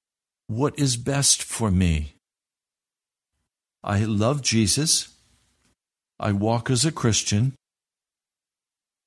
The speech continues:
but it's only part-time. The other side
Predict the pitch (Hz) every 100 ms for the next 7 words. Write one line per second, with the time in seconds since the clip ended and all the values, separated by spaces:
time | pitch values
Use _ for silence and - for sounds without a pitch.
0 | _ - 117 147 120 135 - 170 151 131
1 | - 143 123 - 180 147 80 76 - _
2 | _ _ _ _ _ _ _ _ _ _
3 | _ _ _ 120 120 131 185 208 - -
4 | 104 87 107 131